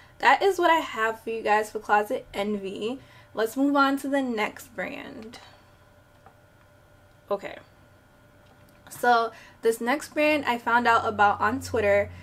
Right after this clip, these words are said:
It's named Love Vera, and they have such cute clothes, and they have the most beautiful models. They do a really good job of being very inclusive and diverse with their models, and you don't see that all the time when you're shopping for clothes.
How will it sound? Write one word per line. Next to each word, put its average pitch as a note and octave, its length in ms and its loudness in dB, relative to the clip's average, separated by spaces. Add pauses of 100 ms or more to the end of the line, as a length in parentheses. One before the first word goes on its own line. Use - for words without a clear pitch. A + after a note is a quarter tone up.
(200)
It's G#3+ 220 -6
named A3 380 -4
Love G#3 500 0
Vera, F#3 580 -2 (320)
and A3 440 -2
they A3+ 260 2
have D#4+ 380 6
such - 420 -4
cute B3 280 -8
clothes, G#3+ 540 0
and G#3+ 240 -4
they G#3 120 -2
have A#3 380 -2
the G#3+ 80 -8
most G#3+ 440 -6
beautiful G#3+ 560 -2
models. G#3 600 -2 (280)
They A3+ 120 0
do C4 180 0
a D4+ 100 6
really A3 320 4
good G#3 240 2
job F#3 440 -2
of F#3 180 -8
being F#3+ 400 -10 (360)
very G#3+ 420 2
inclusive A#3 800 -4 (420)
and F#3+ 460 -8 (280)
diverse G3 720 0
with G#3 120 -4
their G#3+ 120 -2
models, G#3 480 -2
and A3 100 -6
you A#3 80 -2
don't E4+ 140 -2
see E4+ 160 -2
that E4+ 160 2
all A#3 140 2
the G#3+ 100 -4
time G#3+ 240 -4
when G#3 80 -4
you're F#3+ 80 -8
shopping F#3+ 320 -6
for - 120 -18
clothes. - 380 -10